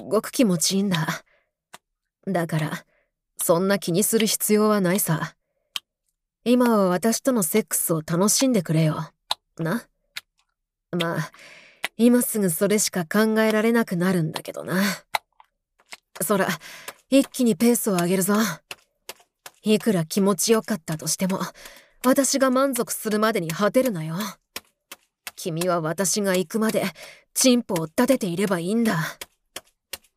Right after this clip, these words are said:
<laughs> 私の下で、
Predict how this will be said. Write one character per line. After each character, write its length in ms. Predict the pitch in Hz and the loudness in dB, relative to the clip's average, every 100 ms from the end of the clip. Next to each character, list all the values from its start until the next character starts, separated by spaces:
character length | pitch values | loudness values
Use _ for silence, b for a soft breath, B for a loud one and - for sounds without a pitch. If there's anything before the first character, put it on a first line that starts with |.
| _ - - | _ -14 -4
<laughs> 1400 | 240 - 160 - - 587 571 - - - - _ _ - | -2 -2 -8 -10 -12 -10 -10 -14 -18 -20 -20 _ _ -4
私 440 | 180 156 170 - | -2 0 -2 0
の 140 | 175 175 | 0 -2
下 220 | - | -2
で、 120 | 208 | -2